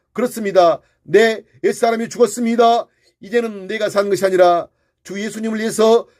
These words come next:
주 예수님이 나를 대신해서 나를 사신 것이 신앙생활인 것입니다. 그러나 죽지 않고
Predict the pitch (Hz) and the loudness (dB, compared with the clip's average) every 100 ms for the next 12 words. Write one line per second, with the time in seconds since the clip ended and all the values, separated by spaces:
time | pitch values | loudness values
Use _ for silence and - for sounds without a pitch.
0 | _ - 233 240 247 233 233 185 262 269 | _ -6 -4 -4 -4 -6 -4 -2 0 0
1 | 240 240 233 226 190 208 202 202 _ _ | -2 0 -2 -2 0 0 -2 -6 _ _
2 | 156 185 214 196 170 202 196 190 170 170 | 0 0 2 0 -2 -6 -6 -4 -4 -4
3 | 175 180 _ _ _ - 254 247 220 190 | -6 -8 _ _ _ -8 -2 0 0 -2
4 | 170 156 175 202 202 185 147 147 123 - | -10 -8 -4 -4 -2 -2 -4 -14 -16 -20
5 | _ _ _ _ _ 185 190 180 170 147 | _ _ _ _ _ -4 2 4 4 2
6 | _ _ _ _ 190 - 185 185 185 123 | _ _ _ _ -18 -14 -2 -2 -2 0
7 | 190 185 185 | 4 4 2